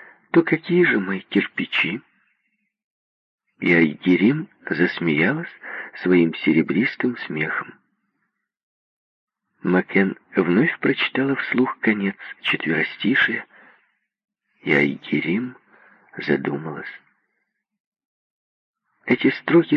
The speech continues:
словно учили её, красавицу и искусницу, как надо относиться к людям, к своим родственницам, например, которые так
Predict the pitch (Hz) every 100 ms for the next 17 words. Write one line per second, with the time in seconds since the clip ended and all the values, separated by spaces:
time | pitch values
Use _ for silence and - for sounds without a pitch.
0 | - 151 151 147 - 117 - - 151 131
1 | 98 85 82 - 90 - 156 135 - -
2 | - - - - - 117 - 120 - -
3 | - - - - - - - 156 - 165
4 | 160 156 139 131 - 151 - 151 - -
5 | 101 - 101 - - _ _ _ _ _
6 | - - 113 147 131 131 - - 123 120
7 | - 110 110 - 104 98 92 - - 98
8 | 92 95 95